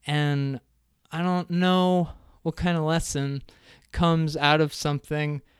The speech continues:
like that, an experience like that, but, you know, be conscious of your body and what you're doing to it and how you may be affecting yourself, but also this break, this came out of a desperate place, but it was really necessary. I love doing the show,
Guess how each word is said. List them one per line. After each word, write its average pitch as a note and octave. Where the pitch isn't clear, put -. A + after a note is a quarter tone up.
like D#3
that, D3
an D3
experience E3
like D3
that, C#3+
but, C#3
you C#3
know, A#2+
be A2
conscious -
of D3+
your D#3+
body D3+
and A#2+
what D#3
you're F3
doing E3+
to A2+
it -
and D3
how E3+
you E3+
may F3
be D#3
affecting D3
yourself, F#3+
but F#3
also G#3
this E3
break, C#3+
this C#3+
came F#3
out F3
of D#3
a D3
desperate C#3
place, C#3+
but C3+
it C3
was C3+
really C#3
necessary. A#2
I -
love F#3+
doing F#3+
the F3+
show, F3